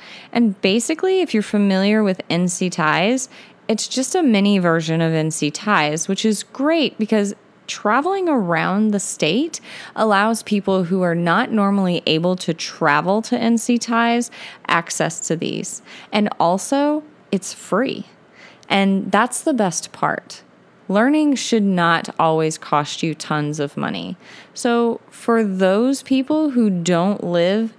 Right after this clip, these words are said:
near Raleigh, North Carolina, where N C Ties takes place, and they can't afford to not only take a couple of days off, but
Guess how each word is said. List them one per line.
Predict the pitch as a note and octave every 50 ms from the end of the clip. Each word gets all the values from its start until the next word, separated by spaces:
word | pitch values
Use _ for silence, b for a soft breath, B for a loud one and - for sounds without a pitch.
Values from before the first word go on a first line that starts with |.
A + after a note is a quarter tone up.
| - - - - -
near | F3 E3+ E3+ F3 E3+ E3+ F#3+ G3 G3
Raleigh, | F#3 F3 E3+ D#3+ D3+ D#3 D#3+ F3 F3+ G3 G#3+
North | A3 G3+ F3 F3 F3+ F3
Carolina, | - - G3 F#3+ F#3+ G3 G3 G3 G3+ G3+ G#3 G#3+ G#3+
where | G#3 D#3+ D3
N | - - F3+ F3+
C | E3+ - - -
Ties | - - F3 D#3+ D#3 E3 E3
takes | - F3+ E3 - -
place, | - - - E3 E3+ G#3 B3 A#3 - - - -
and | - F3 F#3 G#3 A#3 A#3
they | G#3+ G3+ G3 F#3+
can't | F#3+ - - - F3+ G#3+ A3 -
afford | G3+ G3 - - - E3 E3 F3 F#3 F#3+ F#3+ F#3+
to | - F3+ D#3+ D#3 D#3 D#3+ B B B B B B B -
not | G#3 F#3 D#3
only | G#3 A#3+ B3+ B3 G#3+
take | F#3 G3 F#3 F3+ F#3
a | F3
couple | - - F3+ E3+ - E3+
of | E3 E3 D#3+
days | E3+ D#3+ D#3 D#3 D#3+
off, | D3+ D3 D#3 F3 G#3+ G#3+ - -
but | - E3 D#3+ D#3 B